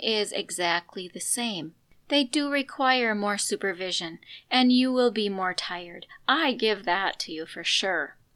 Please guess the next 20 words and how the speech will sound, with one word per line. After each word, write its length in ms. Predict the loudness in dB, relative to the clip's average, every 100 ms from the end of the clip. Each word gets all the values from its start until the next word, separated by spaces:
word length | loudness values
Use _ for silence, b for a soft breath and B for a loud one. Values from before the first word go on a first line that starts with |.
| _ _
So 140 | -2 2
don't 320 | 4 2 2
waste 360 | 0 0 -2 -4
time 400 | 0 2 2 2
or 60 |
energy 720 | 0 -4 -4 -6 -6 -8 -14 _ _ _ _
on 400 | 2 4 2 -2 -4
that 340 | 0 2 2
diagnosis 920 | 0 0 0 -2 -4 -6 -6 -6 -8 -10 B B
or 240 | 2 2
that 300 | 2 -2 0
statement 680 | -2 0 -2 -2 -4 -6 -4
from 200 | -4 -4
people 540 | -6 -8 -6 -6 -8 _ _
when 460 | -8 -4 -2 -2 -2
your 160 | -4
child 440 | -4 -4 -2 -2 -2
is 220 | -6 -6
very 460 | -8 -6 -6 -10 -10
young. 400 | -8 -8 -10